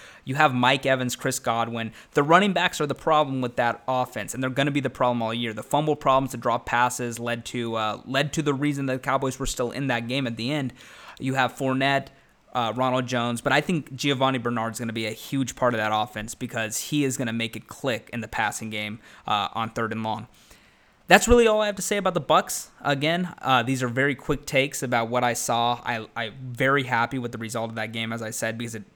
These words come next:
didn't make me lose money. Plus, I picked the Bucs to go seventeen and oh, which is a joke. They're not gonna go seventeen and oh, but once those mistakes, mistakes stop or drop down quite a bit,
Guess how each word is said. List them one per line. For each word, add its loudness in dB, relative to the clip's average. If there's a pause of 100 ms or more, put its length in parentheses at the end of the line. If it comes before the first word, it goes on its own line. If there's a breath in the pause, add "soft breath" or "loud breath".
didn't 0
make -2
me -2
lose 0
money. 0
Plus, 0
I -4
picked -6
the 0
Bucs -4
to -6
go -4
seventeen -2
and -4
oh, -2
which -8
is -4
a 2
joke. -4
They're -4
not 0
gonna -4
go -2
seventeen -4
and -8
oh, -10
but -2 (560 loud breath)
once 2
those 6
mistakes, -4 (200)
mistakes -2
stop 2
or -4
drop 0
down 0
quite 2
a -6
bit, 0